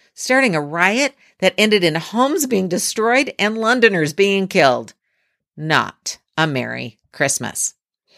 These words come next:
Henry the Second and Eleanor of Aquitaine had some significant experiences at Christmas.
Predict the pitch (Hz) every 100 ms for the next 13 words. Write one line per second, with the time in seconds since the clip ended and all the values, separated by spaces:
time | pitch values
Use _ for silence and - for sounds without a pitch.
0 | _ - - - _ _ 175 190 262 311
1 | 339 180 139 131 - 147 - 156 180 196
2 | 208 180 151 147 123 - 113 104 156 151
3 | 156 139 147 127 147 180 165 131 - 151
4 | 123 110 - 131 - - 120 - - -